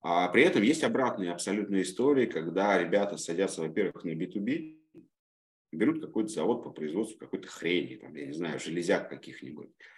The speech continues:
и начинают его качать, то есть выстраивать лидогенерацию на конкретный бизнес.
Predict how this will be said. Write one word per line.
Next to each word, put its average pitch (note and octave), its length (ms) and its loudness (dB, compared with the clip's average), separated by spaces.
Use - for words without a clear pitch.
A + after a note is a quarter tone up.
и B2+ 100 6
начинают A#2 560 4
его G2+ 200 2
качать, E2 420 -2
то C#2+ 60 -10
есть - 160 -10
выстраивать F2 580 0
лидогенерацию F#2+ 920 -2
на G2 120 -4
конкретный F2 580 -6
бизнес. C#2 540 -12